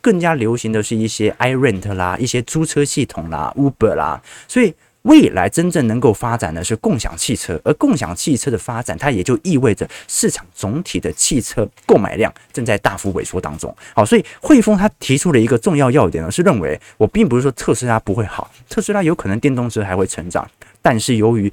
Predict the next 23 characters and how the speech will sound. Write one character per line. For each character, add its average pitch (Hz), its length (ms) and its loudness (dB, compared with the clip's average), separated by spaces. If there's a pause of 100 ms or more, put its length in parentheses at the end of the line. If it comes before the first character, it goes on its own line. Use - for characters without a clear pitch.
(160)
全 107 320 -2
球 110 180 0
汽 - 320 -2
车 113 200 -2
的 98 80 2
需 110 240 -2
求 85 180 -4
下 98 240 2
滑 90 140 -2
幅 107 180 -6
度 104 80 2
太 98 200 0
快 95 200 -2
了， - 100 -10 (200)
它 156 120 -2
根 202 200 4
本 90 120 -4
就 110 140 0
没 104 100 2
办 110 160 -2
法 90 160 -2 (200)
供 180 240 4
应 156 120 4